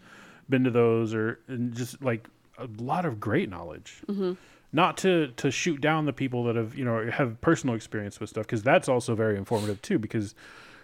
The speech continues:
Speaker 1: you can go to them and be like, "Hey, I was thinking about this. What can you tell me about this?" And they can, you know, they can give you a lot of advice, but there's
Speaker 2: Mm-hmm.
Speaker 1: just so many different types of education out there too.
Speaker 2: Yeah.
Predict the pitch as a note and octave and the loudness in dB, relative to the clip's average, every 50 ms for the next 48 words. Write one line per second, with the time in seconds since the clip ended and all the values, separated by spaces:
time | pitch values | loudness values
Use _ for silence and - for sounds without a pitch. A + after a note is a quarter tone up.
0 | - _ - C3 B2 C3 A#2+ C#3 B2+ C3 B2+ A#2+ A#2+ C3 B2+ A#2+ A#2 B2 A#2 A2+ | -18 _ 0 2 2 4 4 6 8 8 8 8 8 6 6 6 6 6 6 6
1 | A#2 - D#3+ D3 B2 G#2 - - - - - - - - _ _ _ _ - - | 6 6 6 4 4 4 0 -8 -20 -20 -20 -20 -20 -20 _ _ _ _ -12 -6
2 | C#3 - D#3 D3 C#3 C3 B2+ A#2 - - D3+ C#3 B2+ - - C#3 C#3 - - C3 | 0 2 4 6 6 6 4 4 4 4 4 4 4 2 0 -2 0 2 2 2
3 | C3 B2 - C3 B2+ B2 A#2+ A2+ A2 A2 - - - C3+ B2+ B2 - - - A#2+ | 2 2 2 2 2 2 2 2 2 0 0 2 2 2 2 2 0 -2 -4 -2
4 | A2+ A2+ A2+ A2+ A#2+ A2+ A2 - - B2+ A#2 A#2 A#2+ - - B2 C3 D3 F3 E3+ | 0 0 0 -2 -2 -4 -4 -4 -4 -4 -2 -4 -4 -8 -6 -4 -2 0 0 0
5 | D#3 C#3 A#2 A#2 A2+ G2+ F#2+ G2+ A#2+ C#3+ C#3+ A#2 F#2+ G2 F#2 F#2 E2+ - - - | 0 0 2 2 0 0 2 4 4 4 4 4 2 -2 -6 -8 -10 -12 -12 -14
6 | - - - - - - A2+ A2+ G#2+ G2 - _ _ _ _ _ - - A2 E3+ | -16 -18 -18 -18 -10 -4 -2 0 0 -2 -4 _ _ _ _ _ -4 -2 -2 0
7 | E3+ D3+ B2 - - - - - - - - - D3+ D3 C#3+ C3+ A#2+ G#2 G2 - | 0 -2 -2 -2 -6 -8 -12 -14 -14 -8 -4 -2 0 2 2 2 0 0 -2 -4
8 | B2 - - A#2+ - - - A#2 G#2+ - - G#2 G2+ F#2 - - - A#2 - - | -6 -6 -6 -8 -10 -10 -10 -12 -10 -8 -6 -6 -6 -6 -8 -10 -10 -8 -8 -8
9 | G2 F#2 - - F2+ - - - A#2+ G2+ - _ _ _ _ - - F3 E3 D3 | -10 -12 -12 -14 -14 -10 -8 -6 -6 -6 -6 _ _ _ _ -10 -8 -6 -6 -6
10 | C#3 | -8